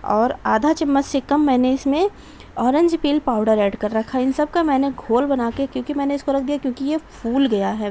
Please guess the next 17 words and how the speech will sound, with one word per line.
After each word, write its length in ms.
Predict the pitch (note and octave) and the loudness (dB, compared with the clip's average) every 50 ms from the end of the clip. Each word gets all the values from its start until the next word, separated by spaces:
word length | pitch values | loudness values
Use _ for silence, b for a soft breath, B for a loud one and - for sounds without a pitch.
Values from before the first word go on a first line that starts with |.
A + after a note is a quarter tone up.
| G#3 G3+ | -4 -4
दस 200 | A#3 C4 - - | -4 -4 -4 -6
मिनट 180 | C#4 C#4 C#4+ C4+ | -6 -6 -6 -6
पहले 260 | - A#3+ A#3 A3+ A#3 B3+ | -4 -4 -4 -2 0 0
ही 100 | C#4+ C#4+ | 0 0
मैं 140 | C4+ B3+ | -2 0
ऐसे 280 | A#3+ A#3 A#3 - - C#4 | 0 -2 -2 -2 -4 -4
ही 80 | C#4 C#4 | -2 -2
रेमेडी 320 | C4 A#3 A#3 A#3 A3+ A#3+ | 0 0 0 0 -2 -2
इसको 200 | A#3 - - A#3 | -4 -4 -6 -6
तैयार 260 | A3+ A3 G#3+ G#3+ A3 | -2 -2 -2 -2 -2
करके 360 | A3 A#3 A#3 A3 - C4+ D#4+ - B B B B B B C#4 B3+ B B - | -4 -6 -8 -6 -4 -6 -6 -6 B B B B B B -16 -16 B B 2
ऐसे 260 | A3+ B3 - - D#4+ | 2 2 2 2 2
ही 140 | E4+ E4+ E4 | 4 4 4
apply 340 | C4+ - B3+ A#3 A3+ A3+ | 2 2 2 2 2 2
कर 180 | A3+ - A3 A3 | 2 2 0 0
रही 140 | G#3+ G#3+ G#3+ | 2 0 0
हूँ, 200 | A#3 C#4 F4 | 2 0 0